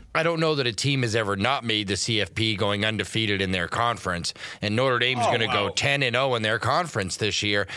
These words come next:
Speaker 1: with a win over Clemson. I think at this point they're almost assured a spot in the C F P.
Speaker 2: I, boy, Mackenzie, look that up. Has there been,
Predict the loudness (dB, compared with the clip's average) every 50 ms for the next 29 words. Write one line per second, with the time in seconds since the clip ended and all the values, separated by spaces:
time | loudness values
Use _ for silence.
0 | -12 -8 -4 0 2 2 2 2 2 0 0 2 2 2 2 2 2 2 2 0
1 | 0 0 -2 0 0 0 0 0 0 0 -2 -2 -2 -4 -8 -8 -4 -2 -2 0
2 | 2 0 2 2 2 0 2 2 0 0 0 -2 0 0 0 2 0 0 0 0
3 | 2 2 2 2 2 0 -2 -4 -4 -4 -2 -2 0 0 0 2 2 2 2 0
4 | 0 -2 -4 -4 -4 -2 0 0 2 0 -2 -4 -12 -16 -6 -4 -2 0 0 0
5 | -2 -2 0 -2 -2 -4 -4 -4 -4 -4 -4 -8 -12 -20 -20 -20 _ _ _ _
6 | _ _ _ _ _ _ _ _ _ _ _ _ -14 -12 -8 -4 0 2 2 0
7 | 0 -4 -10 -16 -6 -2 2 2 4 2 4 2 0 2 2 2 2 4 4 4
8 | 2 2 4 4 4 4 6 4 4 4 4 2 2 2 2 2 2 2 4 4
9 | 4 4 4 4